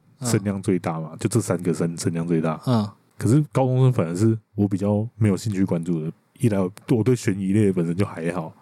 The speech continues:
Speaker 1: 哦。
Speaker 2: 二来他跟大众福祉没有什么关系，啊，《胃药》影响的层面就很大啊。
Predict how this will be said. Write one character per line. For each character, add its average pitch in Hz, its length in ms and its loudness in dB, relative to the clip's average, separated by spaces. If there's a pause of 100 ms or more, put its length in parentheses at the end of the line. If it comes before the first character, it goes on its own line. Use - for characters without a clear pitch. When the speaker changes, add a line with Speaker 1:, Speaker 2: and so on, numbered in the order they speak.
Speaker 1:
哦。 117 260 2
Speaker 2:
二 123 100 4
来 87 220 -4 (160)
他 104 280 0 (100)
跟 104 240 -2
大 104 140 0
众 101 280 -4 (200)
福 98 200 2
祉 95 160 0
没 92 140 0
有 90 100 4
什 - 120 -8
么 82 80 -8
关 85 200 -2
系， 82 220 0 (280)
啊， 107 180 0
《胃 113 260 4
药》 107 400 2
影 107 180 -2
响 95 160 0
的 87 120 -2
层 87 180 -2
面 98 140 0
就 98 80 0
很 90 160 -6
大 87 160 -2
啊。 73 240 -10